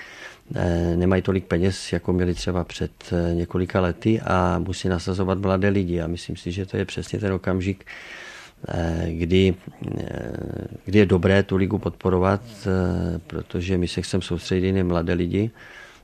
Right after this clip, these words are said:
a na podporu vlastně různých akademií. Sami jsme založili jednu akademii v Hradišti, takže víme, že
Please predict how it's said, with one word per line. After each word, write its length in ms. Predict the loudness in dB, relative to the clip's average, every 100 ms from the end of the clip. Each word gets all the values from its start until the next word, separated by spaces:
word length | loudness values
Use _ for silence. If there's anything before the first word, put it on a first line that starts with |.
| -12
a 160 | -4 0
na 140 | 0
podporu 460 | -2 -10 -8 -4 -2
vlastně 580 | -2 -6 -4 0 0 -2 -8
různých 340 | -8 -6 -2 -2
akademií. 640 | 0 2 2 4 2 0 -8 -20 -20 -20 -20 -20 -18 -14 -12 -12
Sami 320 | -4 -2 0
jsme 160 | 0 0
založili 440 | 2 0 4 4
jednu 200 | 4 4
akademii 440 | 2 2 2 2 2
v 20 |
Hradišti, 560 | 0 -2 -4 -2 -2
takže 300 | -2 -4 -2
víme, 280 | 0 0 0
že 380 | 0 0 0